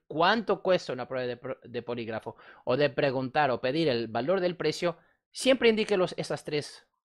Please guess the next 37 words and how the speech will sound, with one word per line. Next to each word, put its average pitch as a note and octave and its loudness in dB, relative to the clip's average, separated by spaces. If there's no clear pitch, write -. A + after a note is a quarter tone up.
variables A#2+ 0
que G#2 -10
he A#2+ -8
comentado. G#2 -8
Número E3 6
uno, C#3+ 6
el A#2 0
asunto G3 0
a E3 -2
investigar, C#3 -6
qué F#3 2
tipo F3+ -6
de C3+ -2
prueba B2+ -2
quiere A#2+ -6
realizar. F#2 -10
En A2 -10
segundo E3+ 0
lugar, C3 0
cuál A3 6
es G#3 0
la F3+ 2
cantidad D#3 2
de D3+ 0
pruebas, D3 -2
ah, B2+ -6
que C3+ -2
deben C3+ 0
ser C3 -2
realizadas, C3 0
es A#2+ -6
decir, B2 -10
cuántas E3 0
pruebas D3+ 0
hay A2+ -6
que A2+ -10
realizar. G#2 -8